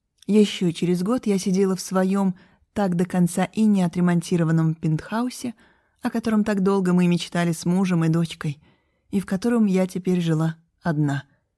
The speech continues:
Нет, вернее, с котом, которого мы подобрали буквально у двери нашей старой квартиры, так как даже дочь ушла жить к своему парню,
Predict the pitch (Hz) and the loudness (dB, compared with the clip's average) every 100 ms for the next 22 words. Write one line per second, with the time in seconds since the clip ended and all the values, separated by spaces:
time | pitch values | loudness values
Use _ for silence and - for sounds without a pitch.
0 | _ _ _ _ _ 240 269 208 185 185 | _ _ _ _ _ 2 2 2 2 4
1 | 196 190 196 185 214 247 226 160 190 185 | 2 0 -2 -6 -2 -2 -2 -2 -2 0
2 | 185 190 180 175 185 185 202 175 165 175 | 2 2 2 0 0 2 2 0 0 0
3 | 180 180 175 175 175 185 180 175 165 165 | 2 2 0 0 2 2 2 2 -2 -6
4 | - 175 170 - 170 - 175 156 151 - | -4 -4 -4 -4 -4 -4 -4 -2 -4 -8
5 | _ _ _ _ _ _ _ - 190 180 | _ _ _ _ _ _ _ -4 -2 -2
6 | 180 175 175 175 170 160 175 190 - - | -2 0 0 0 0 0 0 -2 -8 -8
7 | 165 - 175 180 160 175 - - 165 160 | -6 -4 -2 -2 -2 -4 -8 -4 0 0
8 | 160 156 147 143 | 0 -4 -2 -2